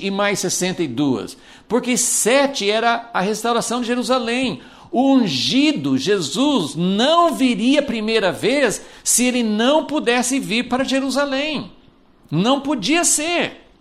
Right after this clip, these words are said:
E nós estamos vendo que para Jesus voltar, também tem profecias que precisam se cumprir em relação a Israel e a cidade santa. Então, é, a importância de Jerusalém, do santuário e de Israel. Tem muitas coisas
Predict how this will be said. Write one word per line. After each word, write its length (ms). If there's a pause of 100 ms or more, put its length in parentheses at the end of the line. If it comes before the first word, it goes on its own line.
(320)
E 180
nós 300
estamos 420
vendo 320
que 140
para 340
Jesus 540
voltar, 1120 (360)
também 760 (220)
tem 400
profecias 680
que 100
precisam 400
se 140
cumprir 560 (240)
em 140
relação 720
a 120
Israel 720 (320)
e 140
a 60
cidade 540
santa. 380
Então, 340 (240)
é, 240
a 120
importância 540
de 40
Jerusalém, 540
do 100
santuário 960
e 80
de 120
Israel. 320
Tem 140
muitas 500
coisas 440